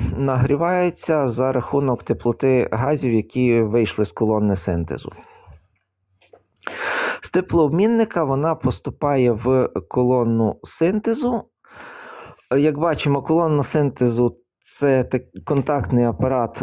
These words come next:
е, поличкового типу, де на, знаходяться поли-, на таких поличках каталізатор, через який проходить газова суміш. Внизу колонни синтезу знаходиться теплообмінник, де газова суміш частково охолоджується. Також, е, час-,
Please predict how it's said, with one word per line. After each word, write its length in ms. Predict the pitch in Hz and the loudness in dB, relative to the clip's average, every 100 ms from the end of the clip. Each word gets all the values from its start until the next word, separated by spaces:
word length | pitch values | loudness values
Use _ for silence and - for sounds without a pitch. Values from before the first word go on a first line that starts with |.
| - | -4
е, 80 | 113 | -2
поличкового 720 | 127 120 113 - 131 123 127 | 0 0 -2 -2 0 2 0
типу, 300 | 226 - 180 | -2 -2 -2
де 200 | 147 143 | 0 0
на, 140 | 131 127 | -2 -4
знаходяться 720 | 104 135 120 135 123 117 - | -4 -4 0 0 0 0 -2
поли-, 380 | - 123 123 120 | 0 2 2 0
на 140 | 123 | -4
таких 420 | 113 - - 107 85 | -4 -6 -2 -2 2
поличках 540 | 123 113 - 107 - | 2 2 0 -6 -4
каталізатор, 840 | 123 - 123 147 185 254 247 302 - - 123 | -6 -2 0 0 -2 -2 -4 -6 -12 -14 -4
через 300 | 139 131 127 | 0 0 -2
який 260 | 127 160 | -4 -4
проходить 540 | 160 127 - 147 127 117 | -4 -4 -2 0 0 0
газова 400 | 123 135 117 110 | 0 2 2 0
суміш. 420 | - 90 90 - | -2 -4 -4 -2
Внизу 280 | 120 139 190 | 0 0 0
колонни 420 | 165 151 131 117 | 2 2 2 0
синтезу 640 | - 143 120 120 107 80 - | -2 -4 -4 -2 -2 -4 -8
знаходиться 680 | 107 110 107 131 110 110 107 | -4 -2 0 0 0 0 -4
теплообмінник, 920 | - 113 - 113 113 151 214 202 180 113 | -2 -4 0 0 0 0 -2 -2 -4 -2
де 320 | 120 139 135 - - - - - - - - | 0 0 -2 -10 -20 -18 -18 -20 -20 -20 -6
газова 420 | 127 139 135 123 120 | -2 0 2 0 0
суміш 340 | 147 139 127 | 0 0 -2
частково 560 | - 113 - 131 117 113 | -2 -6 -2 0 2 0
охолоджується. 800 | 95 95 78 - - - - | 0 0 0 -2 -10 -10 -10
Також, 540 | - - - 208 156 - - - | -6 -4 -2 -2 -2 -6 -6 -2
е, 320 | 120 120 117 107 139 82 - 107 | 0 2 0 -2 -6 -8 -14 -8
час-, 300 | - 127 | -4 -4